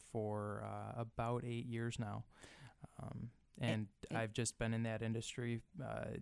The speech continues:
Speaker 1: you know, have seen, uh, supplements, I mean, thousands, thousands of supplements in the store that, you know, I worked in, so.
Speaker 2: Well, and prior to that,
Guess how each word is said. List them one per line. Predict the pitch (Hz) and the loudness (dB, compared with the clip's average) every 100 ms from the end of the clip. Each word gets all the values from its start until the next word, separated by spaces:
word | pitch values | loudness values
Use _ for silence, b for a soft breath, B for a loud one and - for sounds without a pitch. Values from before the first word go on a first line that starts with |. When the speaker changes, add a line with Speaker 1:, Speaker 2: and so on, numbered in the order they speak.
| - | -4
Speaker 1:
you | 123 113 | -2 0
know, | 107 | 2
have | 113 107 | 0 0
seen, | - 113 110 107 104 - b b - | 2 2 4 4 2 -2 b b -8
uh, | - - 50 - | -6 -4 -6 -2
supplements, | - - 117 117 113 110 107 - - - - | 0 2 2 4 2 2 0 0 -2 -4 -2
I | |
mean, | 104 101 98 | -2 -2 2
thousands, | 113 110 107 101 101 - | 4 4 2 -2 -4 0
thousands | 113 110 110 101 | 2 2 0 0
of | |
supplements | - 104 107 107 104 - | -2 -2 0 0 0 0
in | 107 | 0
the | 107 | -2
store | - 107 104 101 | -2 -2 -2 -2
that, | 107 104 110 - - | -4 -4 -6 -10 -10
you | 113 | -4
know, | 104 104 | -2 0
I | 104 | 0
worked | 104 101 - | 0 0 -2
in, | 107 107 113 | -6 -4 -8
so. | - 117 - - B B B | -10 -12 -14 -20 B B B
Speaker 2:
Well, | 190 190 | 8 10
and | - 165 | 10 6
prior | - 180 247 320 190 | 6 8 10 10 8
to | 139 | 6
that, | - 127 | 4 4